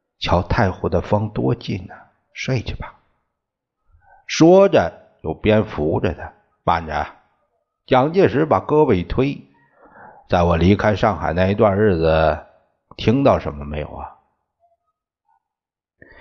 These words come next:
？”“他们都竖起大拇指，说你有眼光。”陈洁如边把橘子往他嘴里塞，边用手放在他嘴边，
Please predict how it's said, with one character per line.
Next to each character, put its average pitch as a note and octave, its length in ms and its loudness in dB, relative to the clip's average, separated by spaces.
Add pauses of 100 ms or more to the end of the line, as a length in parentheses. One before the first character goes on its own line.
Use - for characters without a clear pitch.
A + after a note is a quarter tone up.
(420)
？”“他 A2 220 2
们 F2 160 4
都 F#2+ 160 4
竖 C3 280 0
起 - 200 -4
大 G#2 240 -2
拇 G2 160 -4
指， F#2+ 420 0
说 - 260 -2
你 G2+ 200 0
有 G2 180 2
眼 G2 300 0
光。” A#2+ 580 2 (840)
陈 G#3 340 2
洁 E3 240 4
如 A#2+ 300 4
边 E3+ 320 2
把 F2 160 0
橘 F#2+ 320 0
子 C#3+ 100 2
往 E2+ 240 2
他 A#2+ 140 2
嘴 F#2 240 0
里 D#2 160 0
塞， A2 300 2
边 C3 340 0
用 A#2+ 260 -2
手 E2+ 440 -2
放 G2+ 300 -2
在 E2+ 100 -4
他 G2+ 120 4
嘴 D2+ 260 -2
边， G#2 280 2